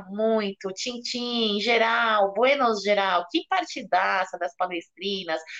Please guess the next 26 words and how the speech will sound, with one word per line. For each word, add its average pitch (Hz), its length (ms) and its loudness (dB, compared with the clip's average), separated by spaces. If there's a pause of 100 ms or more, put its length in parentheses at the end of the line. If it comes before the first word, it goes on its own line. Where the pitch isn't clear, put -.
(160)
Pois 240 300 0
é, 226 320 4
Maurício 247 440 0
Asquino 233 280 -4
tá 233 80 -2
dizendo 220 200 -4
que 247 140 -4
orgulho. 220 600 4
Olha, 214 200 6
bom 208 180 0
dia, 240 220 0
Cacau. 220 400 2
Palmeiras 220 400 2
desde 254 240 0
a 240 40 -2
metade 226 260 0
do 196 80 -6
século 220 480 0
passado 214 720 0 (380)
já 330 280 2
era 277 340 4
conhecido 220 600 -6
por 196 180 -10
campeoníssimo, 269 1160 0
é 262 120 0
verdade. 220 1000 2